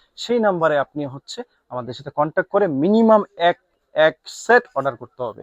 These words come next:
মিনিমাম এক সেট হোলসেলের ক্ষেত্রে। So, চলে যাব নেক্সট ওয়ানে। So, নেক্সট ওয়ানে খুবই সুন্দর একটা স্কিন কালার, খুবই সুন্দর একটা স্কিন কালার, আমরা খুব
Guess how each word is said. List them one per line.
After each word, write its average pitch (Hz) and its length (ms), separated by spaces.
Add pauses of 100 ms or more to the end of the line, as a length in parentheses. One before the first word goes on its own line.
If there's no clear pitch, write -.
(160)
মিনিমাম 196 400
এক 139 180
সেট - 200 (340)
হোলসেলের 165 360
ক্ষেত্রে। 123 260 (260)
So, 196 80
চলে 208 220
যাব 220 180
নেক্সট 156 380
ওয়ানে। 208 220 (1160)
So, - 100
নেক্সট 185 360
ওয়ানে 226 340
খুবই 175 320
সুন্দর 185 280
একটা 165 180
স্কিন 226 500
কালার, 113 300 (260)
খুবই 226 200
সুন্দর 151 280
একটা 131 180
স্কিন - 280
কালার, 208 240
আমরা 151 180
খুব - 200